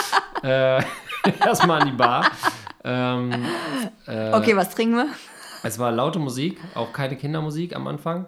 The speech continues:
Speaker 1: Das war
Speaker 2: Pippi Langstrumpf
Speaker 1: auch
Speaker 2: kam, als
Speaker 1: okay.
Speaker 2: wir kamen.
Speaker 1: Ja?
Speaker 2: Ja.
Speaker 1: Okay, als wir da waren, war noch so ganz normal,
Speaker 2: Techno.
Speaker 1: ganz normal belangloses Techno-Geballer.
Speaker 2: <laughs>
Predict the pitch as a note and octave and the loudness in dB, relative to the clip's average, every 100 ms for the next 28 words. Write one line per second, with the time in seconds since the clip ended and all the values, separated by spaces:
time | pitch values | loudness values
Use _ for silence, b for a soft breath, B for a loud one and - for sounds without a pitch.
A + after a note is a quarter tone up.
0 | - - - G2+ G2 G3+ B3+ B3+ F3+ - | -12 -12 -8 -6 -4 -2 2 2 2 -2
1 | E3+ E3+ F3 E3+ D#3+ E3+ D#3+ D#3+ A#2 E3+ | -2 -2 0 0 0 -2 -2 -4 0 0
2 | G3+ - G#3+ G#3 - - G#2+ G2+ F#2+ A#2 | -2 -6 -6 -6 -8 -14 -6 -6 -4 -4
3 | C3+ B2+ B2 A#2 G#2 G#2 G#2 G#2+ G2+ G2+ | -4 -2 -2 -2 -2 -4 -4 -6 -6 -6
4 | A2 G2+ G2 F#2+ F#2+ F#2 - G3 C3+ - | -4 -4 -2 -2 -4 -8 -10 -8 -8 -8
5 | F#3 A2 A#2+ A#2+ A#3+ G#2 A2 A#2 B2 A#2 | -6 -6 0 4 4 4 0 0 0 -2
6 | A2 A2 G#2 G2+ A#2+ - B2 C#3 C4+ C#3 | -4 -4 -6 -8 -10 -8 -8 2 2 4
7 | F3+ F3+ - | 2 0 -2